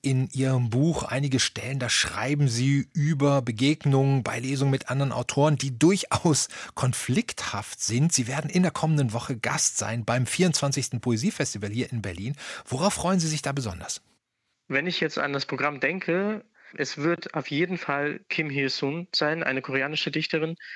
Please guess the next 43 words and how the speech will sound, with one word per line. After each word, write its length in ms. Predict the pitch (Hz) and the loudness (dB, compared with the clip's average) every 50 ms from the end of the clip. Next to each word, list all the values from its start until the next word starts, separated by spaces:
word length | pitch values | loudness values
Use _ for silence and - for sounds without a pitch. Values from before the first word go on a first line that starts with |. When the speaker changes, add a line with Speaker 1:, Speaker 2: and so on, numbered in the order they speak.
| - - - - - - - _ - 156 | -16 -16 -18 -20 -20 -20 -20 _ -16 -12
Speaker 2:
Für 160 | - - 135 | -8 -6 -4
mich 240 | 135 160 180 - 135 | -2 -2 -2 0 -2
eine 160 | 147 156 143 | -2 -2 -2
der 140 | 139 143 139 | -2 -2 -4
wichtigsten 400 | 156 - - 143 - - 147 131 | -4 -4 -6 -6 -4 -4 -4 -2
Dichterinnen 500 | 139 143 - - 139 139 135 135 131 131 - - - - - - - _ _ _ | -2 -4 -2 -2 -2 -2 -2 -2 -4 -6 -8 -14 -14 -16 -18 -20 -20 _ _ _
seit 200 | - 139 127 131 | -6 -4 -2 -2
einer 200 | 127 131 131 127 | -2 -2 -2 -2
Weile 240 | 131 135 135 135 | -2 -2 -2 -2
ist 220 | 135 165 - - - | -4 -4 -6 -8 -6
und 80 | 143 | -4
wird 140 | 127 135 - | -4 -2 0
eine 340 | 131 131 131 127 123 117 113 | 0 -2 0 -2 -2 -2 -4
poetologische 600 | - - - 143 - 139 147 143 135 127 - 123 | -6 -4 -4 -4 -2 -2 -2 -2 -2 -2 -2 -2
Rede 240 | 135 143 165 180 170 | -2 -2 -2 -2 -2
halten, 300 | 165 170 170 - 180 165 | -2 -2 -2 -4 -6 -8
nicht 200 | 160 151 - - | -8 -8 -6 -4
nur 80 | 151 143 | -4 -2
lesen. 300 | 147 156 147 - 156 143 | -2 -2 -4 -4 -10 -6
Da 160 | - 127 120 | -4 -4 -2
werde 140 | - 131 120 | -2 -6 -6
ich 100 | - - | -6 -6
unbedingt 380 | 151 160 160 151 165 151 - - | -4 -4 -2 -2 -4 -6 -4 -4
da 100 | 143 139 | -4 -2
sein. 240 | - 147 139 139 - - - - - - - - - - _ - | -2 -4 -4 -4 -6 -12 -16 -16 -14 -14 -14 -16 -18 -18 _ -4
Äh, 280 | 127 123 123 123 123 127 | -2 -2 0 0 -2 -2
ich 120 | 123 - | -2 0
will 100 | 147 147 | 0 0
mir 120 | 147 139 131 | 0 0 0
unbedingt 540 | 175 175 160 139 143 147 143 147 131 - | 0 0 0 0 0 -2 -2 -2 -4 -4
ein 160 | 131 131 127 - | -4 -4 -4 -4
Podium 460 | - 160 160 147 147 143 139 131 127 | -4 -2 -2 0 0 0 0 0 0
mit 260 | 127 123 123 - - | -2 -2 -4 -4 -4
Don 160 | - 139 139 139 | -2 -2 0 0
Mi 80 | 131 | -2
Choi, 400 | 113 - - 139 135 143 143 143 | -2 0 0 0 0 0 0 -2
Uljana 380 | - 135 131 131 127 131 127 123 | -2 -2 -2 -2 -2 -2 -2 -2
Wolf 240 | 131 139 139 - - | -2 -2 -2 -2 -4
und 320 | 135 127 123 - - - - - | -6 -6 -6 -8 -12 -8 -4 -2
auch 180 | 139 139 - | -2 -2 -2
Kim 160 | - - 151 135 | -4 -4 -4 -2
Hye-sun 360 | 143 139 135 - 151 139 139 | -2 -2 0 0 -2 -2 -2
angucken. 500 | 143 131 147 - - 147 - 156 156 | -4 -6 -6 -6 -8 -8 -8 -10 -12